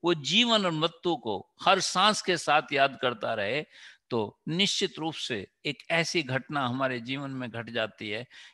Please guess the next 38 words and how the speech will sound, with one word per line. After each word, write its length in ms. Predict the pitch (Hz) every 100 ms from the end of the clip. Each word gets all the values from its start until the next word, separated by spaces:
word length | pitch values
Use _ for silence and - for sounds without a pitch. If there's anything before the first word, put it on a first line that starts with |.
| -
कि 140 | 110 104
जो 220 | 104 90
अप्रत्याशित 960 | - 123 - 135 - 135 127 123 110 107
है, 220 | 82 - _ _ 120
जो 400 | 107 95 85 _ _ _ - _ -
अनुभव 540 | 131 170 147 151 208
का 420 | 208 147 98 - _ _ _ _ -
आधार 500 | 147 156 147 208 220
है 200 | 185 170
जिसका, 500 | 151 135 - 127 226 _
उसे 240 | - 135 147
शब्दों 440 | - 147 151 185
से 140 | 147 135
बयान 320 | 120 110 117
नहीं 180 | 120 113
किया 200 | 104 87
जा 120 | 82
सकता। 320 | - _ - _ _ _ _ _ _ _ _ _ - _ -
तो 60 |
अगर 320 | 127 156 151
कोई 460 | 101 - - 165 196
भी 180 | 175 190
व्यक्ति 560 | 143 127 - 104 92 - _ _ _ - _ _ _ _ _ _
सांस 500 | - 175 180 247 -
की 180 | - 226
विधि 340 | 196 190 208
के 180 | 220 220
द्वारा 460 | 185 180 165 165 165
शांत 520 | - 180 208 240 214
मन 240 | 196 185
से 200 | 175 170
बैठ 340 | 143 131 131 -
के, 240 | 139 131
एकांत 420 | 143 165 190 190
में 180 | 160 139
आंख 260 | 135 147 143
बंद 260 | 135 123
करके, 440 | 110 113 - 120